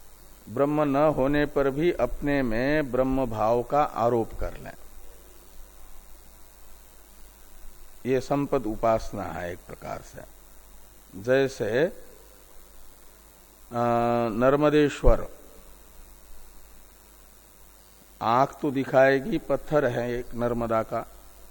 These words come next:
शालिग्राम को गंडकी का पत्थर दिखाएगी आंखें, लेकिन भावना से उनमें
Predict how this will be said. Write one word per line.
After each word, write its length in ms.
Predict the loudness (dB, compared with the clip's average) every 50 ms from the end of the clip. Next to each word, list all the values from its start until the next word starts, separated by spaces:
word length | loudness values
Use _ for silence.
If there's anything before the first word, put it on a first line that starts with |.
| -20 -20 -20 -20 -20 -20 -20 -16 -10 -2 2
शालिग्राम 720 | 4 4 4 4 2 0 2 4 4 4 4 2 0 -6 -10 -14 -16 -18 -18 -18 -20 -20 -20 -20 -8 -4
को 120 | -2 -2
गंडकी 460 | 0 2 0 2 2 0 0 -2 -2 -2
का 160 | 0 0 2
पत्थर 440 | 2 0 -2 -2 0 0 0 0 0
दिखाएगी 720 | -2 -4 -4 0 0 2 2 2 0 -2 -4 -6 -10 -10 -8 -10 -10 -10 -12 -16 -16 -14 -8 -4
आंखें, 400 | -4 -4 -4 -2 -4 -4 -4 -6 -8 -14 -18 -18 -14 -12 -12 -10 -12 -12 -16 -20 -20 -20 -20 -20 -20 -20 -20 -20 -20 -20 -20 -20 -20 -20 -20 -14 -6 -4
लेकिन 440 | -2 -2 0 0 0 0 0 -2
भावना 800 | -2 -2 -2 0 2 2 2 2 2 2 2 2 2 2 2 2 0 -4 -14 -20 -20 -20 -20 -20 -20 -20 -20 -20 -20 -20 -20 -20 -12 -4 0
से 220 | 2 4 6 4 4 2 -2
उनमें 580 | -6 -4 -4 -4 -4 -4 -2 -2 -2 -2 -2